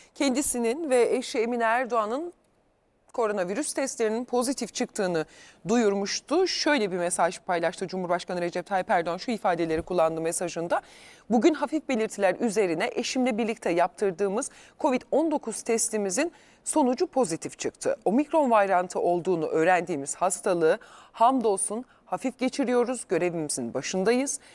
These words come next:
Çalışmalarımıza evde devam edeceğiz. Dualarınızı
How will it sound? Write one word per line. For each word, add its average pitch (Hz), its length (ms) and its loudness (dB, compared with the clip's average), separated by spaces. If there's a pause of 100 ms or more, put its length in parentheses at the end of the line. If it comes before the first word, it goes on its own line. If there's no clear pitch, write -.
(140)
Çalışmalarımıza 226 840 2 (120)
evde 156 320 -2
devam 294 340 0
edeceğiz. 294 480 -2 (340)
Dualarınızı 185 880 2